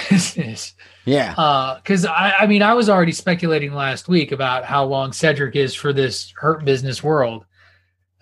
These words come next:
Speaker 1: in my incorrect foretelling. I know.
Speaker 2: Right.
Speaker 1: Did I,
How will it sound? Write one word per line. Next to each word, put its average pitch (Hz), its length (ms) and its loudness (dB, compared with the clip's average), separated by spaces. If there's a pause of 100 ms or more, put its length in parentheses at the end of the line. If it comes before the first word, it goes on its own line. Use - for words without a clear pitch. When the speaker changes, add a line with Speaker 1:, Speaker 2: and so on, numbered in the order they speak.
(180)
Speaker 1:
in 143 160 -4
my 123 200 -4
incorrect 147 800 -2 (320)
foretelling. 139 800 -4
I 208 160 4
know. 247 220 4
Speaker 2:
Right. 175 80 4
Speaker 1:
Did 180 100 2
I, 202 160 -2